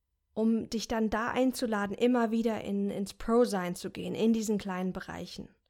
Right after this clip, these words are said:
Also bitte sieh diese Unterscheidung auch nicht als, als großes Ganze, also im Sinne von, dass du komplett Amateur bist, sondern schau mal, auf welche kleinen und subtilen Weisen du Amateur noch bist,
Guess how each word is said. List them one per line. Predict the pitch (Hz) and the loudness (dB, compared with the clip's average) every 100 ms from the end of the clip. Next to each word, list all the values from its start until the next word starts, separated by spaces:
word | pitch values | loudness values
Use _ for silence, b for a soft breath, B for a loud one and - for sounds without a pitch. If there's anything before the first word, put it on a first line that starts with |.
| b b b b b | b b b b b
Also | - 214 | -4 0
bitte | 254 285 | 0 0
sieh | 240 294 | 0 2
diese | 285 254 | 2 2
Unterscheidung | - 233 233 - 247 254 240 | 2 0 -4 -2 0 2 2
auch | - 208 | 0 0
nicht | 240 247 - 196 | 2 2 0 -2
als, | 214 202 - - | -4 -6 -12 -8
als | 202 196 | -6 -6
großes | - 202 233 240 233 - | -6 0 0 0 -6 -8
Ganze, | - 202 202 - - | -4 -2 -2 -6 -8
also | 185 190 | -4 -2
im | 190 | 0
Sinne | 202 196 | 0 0
von, | 190 190 | -2 -2
dass | 185 - | -4 -6
du | 190 | -8
komplett | - 202 - 208 214 - | -4 -4 -2 -2 -2 -4
Amateur | 190 180 - - - | -6 -6 -10 -12 -14
bist, | - - B B B B B - | -18 -20 B B B B B -4
sondern | 226 233 | 0 2
schau | - 285 | 0 0
mal, | 349 339 - _ | 2 0 -2 _
auf | 233 233 - | -6 -2 0
welche | 240 262 262 | 0 0 -6
kleinen | - 233 220 226 226 185 175 175 - _ _ - | -4 0 2 4 4 4 0 -6 -12 _ _ -6
und | 190 196 | -4 -2
subtilen | - - 226 - - - 285 254 202 | -4 -2 -2 -2 -8 0 4 4 4
Weisen | 185 185 180 - - B B B B B B B | 0 -2 -4 -6 -12 B B B B B B B
du | 208 214 | -4 -2
Amateur | 196 202 190 - 208 190 | 0 0 0 -2 -2 0
noch | 175 - | -2 -8
bist, | - 196 - - - | -14 -14 -12 -10 -12